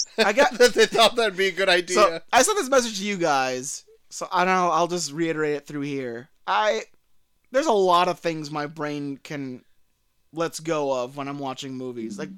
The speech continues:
Speaker 1: weird, out there shit.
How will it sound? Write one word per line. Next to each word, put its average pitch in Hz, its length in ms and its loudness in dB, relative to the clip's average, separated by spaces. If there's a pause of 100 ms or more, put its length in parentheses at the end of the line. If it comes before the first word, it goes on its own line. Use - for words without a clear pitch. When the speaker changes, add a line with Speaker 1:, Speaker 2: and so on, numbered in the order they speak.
Speaker 1:
weird, 254 800 -2 (580)
out 208 280 4
there 190 260 0
shit. 147 520 -4